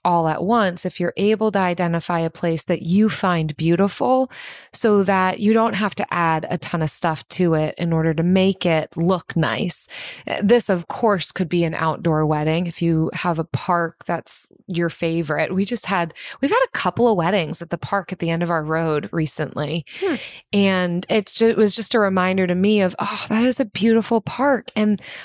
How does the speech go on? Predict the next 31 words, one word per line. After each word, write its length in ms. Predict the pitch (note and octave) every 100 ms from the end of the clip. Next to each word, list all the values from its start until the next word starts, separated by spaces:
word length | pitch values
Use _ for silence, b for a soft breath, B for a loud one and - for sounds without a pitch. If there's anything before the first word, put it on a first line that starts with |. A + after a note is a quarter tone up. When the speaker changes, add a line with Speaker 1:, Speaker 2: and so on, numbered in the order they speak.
| B
Speaker 1:
all 160 | A#3
they 100 | A#3
had 140 | A#3+ B3+
to 60 |
do 160 | A#3 B3
was 140 | A#3
just 240 | - G#3+ -
show 360 | - G#3+ G#3+
up 400 | - F#3+ - - - -
and 120 | G3+ G3+
get 180 | G3
married. 480 | F3+ F3+ E3 A2 A2+ -
They 240 | D#3+ G3
didn't 240 | G3 G#3+ G#3+
have 340 | - F#3+ -
to 300 | G3+ F3+ F3 B B B -
decorate 460 | F#3+ - F3+ F3
it 80 | E3+
a 80 | E3+
ton. 260 | D#3 D#3+
Of 140 | F3 -
course, 260 | F#3+ E3+
you're 120 | - F#3
at 100 | -
the 80 |
whim 320 | G3+ E3+ E3 F3
of 140 | E3
Mother 260 | E3+ E3 F3+
<laughs> 140 | F3+
Nature, 640 | C4+ C4 - G3+ E3 G#3+ B B B B B B -
but 1080 | G3 F#3+ F3 E3+ E3+ E3+ - - - -